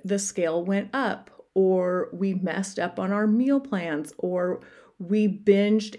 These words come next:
ate, when we look back at those times, we think, Man, why did I think that was such a big deal in the moment? Why was that such a problem for me in the moment?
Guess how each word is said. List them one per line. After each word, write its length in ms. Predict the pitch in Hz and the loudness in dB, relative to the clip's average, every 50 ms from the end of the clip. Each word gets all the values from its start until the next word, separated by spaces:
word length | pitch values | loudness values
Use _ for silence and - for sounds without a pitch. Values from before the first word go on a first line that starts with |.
| - - | -6 -2
ate, 380 | 247 277 269 214 - - - | 0 0 0 0 -2 -4 -2
when 220 | 190 202 208 214 214 | -2 0 0 2 0
we 140 | 240 247 | 0 -2
look 240 | 254 254 269 262 - 196 185 - - | -2 -2 -4 -4 -4 -8 -8 -6 -4
back 400 | 202 190 202 226 262 294 - - - | -2 -2 0 -2 -4 -4 -8 -8 -6
at 340 | 277 269 277 269 - 220 214 | -4 -4 -4 -4 -6 -4 -4
those 420 | 233 233 233 240 240 240 240 - - | -2 0 0 0 0 -2 -4 -6 -12
times, 680 | - - - 269 277 240 196 165 165 180 214 208 - - | -14 -10 -4 -2 -2 0 0 -2 0 -2 -2 -2 -4 -4
we 200 | 190 214 214 208 | -2 -2 -2 -2
think, 520 | 214 - 220 202 185 180 - - - - | -4 -4 -6 -6 -6 -6 -10 -12 -6 -2
Man, 500 | 233 247 240 226 185 151 - - - - - _ _ _ _ _ - - - - _ _ _ - | 0 2 2 2 0 -2 -4 -6 -10 -14 -20 _ _ _ _ _ -20 -20 -20 -20 _ _ _ -10
why 480 | 180 165 208 214 240 262 311 359 381 | -2 0 0 0 0 0 0 0 0
did 160 | 359 339 320 | 0 0 0
I 180 | 311 294 277 262 | 0 0 0 -2
think 380 | 262 - - 240 226 220 220 180 | -2 0 0 0 0 0 -2 -2
that 220 | 185 185 - - | -4 -4 -2 -2
was 160 | - 202 190 190 | -2 -4 -4 -4
such 340 | - - 190 185 185 - - - | -4 -4 -4 -4 -4 -8 -10 -8
a 100 | - 170 | -8 -6
big 320 | - 185 180 170 160 - | -4 -4 -4 -4 -6 -6
deal 280 | - 175 170 165 160 - | -4 0 0 0 0 0
in 140 | 180 185 | -4 -6
the 80 | 170 170 | -6 -6
moment? 460 | 165 - 165 160 151 156 - - - - _ _ - - - - _ - | -6 -6 -4 -4 -4 -4 -4 -6 -10 -12 _ _ -20 -20 -20 -20 _ -8
Why 380 | 170 185 202 214 233 262 294 | -2 0 2 2 2 2 2
was 340 | 302 285 302 294 277 247 233 | 0 0 0 0 -2 -2 -4
that 460 | 214 196 208 208 202 202 220 - - | -2 -2 0 0 0 -2 -2 -4 -6
such 280 | - - 202 196 196 - | -4 -4 -4 -4 -4 -6
a 80 | 185 | -8
problem 640 | 185 - - - 190 185 180 185 185 190 175 170 170 170 | -8 -8 -10 -8 -6 -4 -4 -4 -4 -6 -6 -6 -8 -8
for 160 | - 180 175 | -8 -8 -8
me 260 | 170 160 156 151 - | -6 -6 -6 -6 -6
in 160 | - 175 165 | -6 -8 -6
the 60 | 160 | -6
moment? 520 | 165 165 165 165 160 160 147 123 110 - | -6 -6 -6 -4 -4 -4 -4 -6 -8 -10